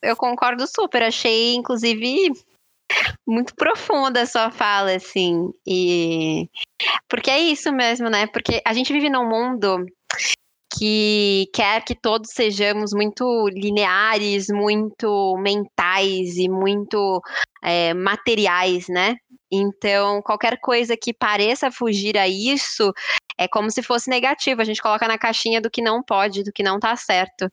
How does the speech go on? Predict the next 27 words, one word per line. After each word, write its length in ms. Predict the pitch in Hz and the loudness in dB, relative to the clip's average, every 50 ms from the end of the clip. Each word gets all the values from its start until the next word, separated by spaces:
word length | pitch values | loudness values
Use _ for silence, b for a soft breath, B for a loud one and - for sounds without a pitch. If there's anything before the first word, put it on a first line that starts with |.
| B B B B B _ _ _ _ - | B B B B B _ _ _ _ 0
E 120 | 196 202 | 2 2
acaba, 480 | 208 214 - - 220 220 214 233 233 233 | 2 2 0 0 0 0 2 2 2 2
então, 580 | 233 233 226 - 233 220 226 247 269 277 269 | 0 -2 -2 0 0 2 4 4 4 2 2
essa 200 | 226 214 - 226 | 0 0 0 -2
fala 200 | - 226 220 233 | 0 0 2 2
eu 60 | 240 | 2
acho 200 | 240 240 - - - - | 2 2 0 -2 -6 -4
que 320 | - 247 240 247 240 220 - _ _ _ _ _ _ _ | -2 0 2 2 2 0 -2 _ _ _ _ _ _ _
vem 320 | 196 185 226 226 226 240 | -6 -2 0 2 2 0
muito 320 | 240 240 240 240 240 233 | 0 -2 -2 -2 -2 0
desse 260 | - 254 254 - - 269 | 0 0 0 0 -2 -6
lugar, 460 | 269 277 269 277 254 233 220 226 226 - | -6 -4 -2 0 2 2 0 0 -2 -4
né? 220 | 220 214 208 208 214 | -2 0 0 2 2
Acaba 380 | - - 202 - 214 208 202 | 0 0 0 0 0 0 0
excluindo, 920 | 226 220 - - - 247 240 233 233 226 233 254 294 311 320 311 302 277 - B B B B B _ _ _ - | -2 -4 -4 -6 -2 0 0 2 2 2 2 0 0 0 0 0 0 0 -2 B B B B B _ _ _ -2
é, 640 | 214 214 214 214 214 214 214 214 208 208 208 202 202 208 208 - _ _ | 0 2 2 4 4 4 4 2 2 2 2 2 0 -2 -6 -10 _ _
outras 320 | - 233 269 339 330 320 - | -2 -2 0 0 0 -2 0
formas 420 | 320 294 294 285 277 294 262 240 | 0 -2 0 0 0 0 0 -2
de 580 | 233 226 226 262 269 269 262 269 269 269 - - _ _ _ _ _ | -4 -4 -2 0 0 2 2 2 2 0 -2 -4 _ _ _ _ _
sentir, 680 | - - 285 294 302 320 - - - 269 262 269 277 277 269 220 | -6 -2 0 0 0 0 0 0 0 2 2 2 2 0 -2 -4
de 100 | 196 240 | -2 0
amar, 500 | 226 233 233 226 214 214 214 220 226 214 | 0 0 2 2 2 2 2 2 0 -2
de 140 | 190 190 196 | -2 -2 -2
viver, 540 | 208 208 190 185 196 196 202 208 220 196 175 | 0 0 0 2 2 2 4 2 2 0 -2
de 140 | 170 165 - - - | -4 -6 -6 -6 -6
ser, 460 | - 196 185 190 196 202 202 202 196 | -2 0 2 2 4 2 0 0 -2
né? 280 | 185 185 185 185 185 214 | -4 -2 0 0 0 0